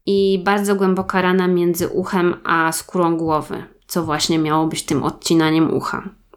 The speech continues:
Policzono też, ile razy mógł być kopany i ile ran kłutych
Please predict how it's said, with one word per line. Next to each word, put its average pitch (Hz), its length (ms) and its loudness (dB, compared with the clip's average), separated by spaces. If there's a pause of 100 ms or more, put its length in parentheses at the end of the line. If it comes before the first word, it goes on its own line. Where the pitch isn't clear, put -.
(140)
Policzono 220 540 0
też, 202 260 -4
ile 190 200 0
razy 175 300 -2
mógł 170 340 0
być 156 240 -8
kopany 214 800 -2 (440)
i 185 760 0
ile 175 500 2
ran 170 500 0
kłutych 160 800 -4